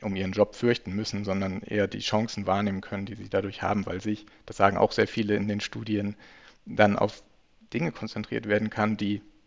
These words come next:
A, Freude machen, B, natürlich auch wirtschaftlich wertvoll sind, das heißt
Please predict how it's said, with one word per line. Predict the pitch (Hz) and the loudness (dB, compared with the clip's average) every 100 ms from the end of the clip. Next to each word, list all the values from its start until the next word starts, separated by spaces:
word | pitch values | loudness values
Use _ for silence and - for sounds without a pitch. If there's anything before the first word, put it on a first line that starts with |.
| _ | _
A, | - 87 | 0 0
Freude | - - 120 139 | 0 2 6 8
machen, | 135 - 139 135 - - | 8 6 2 -4 -8 -2
B, | 101 | 2
natürlich | 107 104 113 101 | 2 2 0 0
auch | 98 | -2
wirtschaftlich | 120 - 104 - 104 | 0 -2 -2 -6 -2
wertvoll | 110 110 110 | 2 2 2
sind, | 104 101 | 0 -2
das | 104 | 2
heißt | 95 98 | 2 2